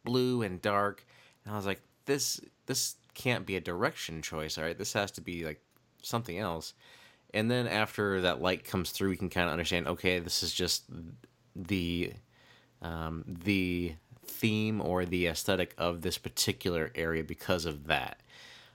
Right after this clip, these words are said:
Um, which that made sense to me, because after that, you know, lightened up there,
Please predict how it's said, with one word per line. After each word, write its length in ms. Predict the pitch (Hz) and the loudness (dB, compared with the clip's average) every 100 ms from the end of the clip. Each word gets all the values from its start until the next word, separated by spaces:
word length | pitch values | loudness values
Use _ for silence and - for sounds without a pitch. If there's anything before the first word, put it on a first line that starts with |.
| - | -6
Um, 380 | 80 78 76 71 _ _ | -2 0 -2 -6 _ _
which 200 | 101 95 | -2 4
that 280 | 147 143 - _ _ _ _ _ - | 4 4 -2 _ _ _ _ _ 2
made 240 | 107 101 | 4 6
sense 200 | 101 90 | 2 2
to 60 | 90 | 0
me, 80 | 90 | 0
because 260 | 90 95 | 2 4
after 260 | 110 120 101 | 4 2 2
that, 300 | 95 92 - _ _ _ _ | 2 2 -2 _ _ _ _
you 100 | 98 | -4
know, 140 | 90 85 | -2 0
lightened 380 | 80 87 90 87 | 2 2 2 0
up 160 | 85 | 2
there, 360 | 87 85 101 | 2 4 2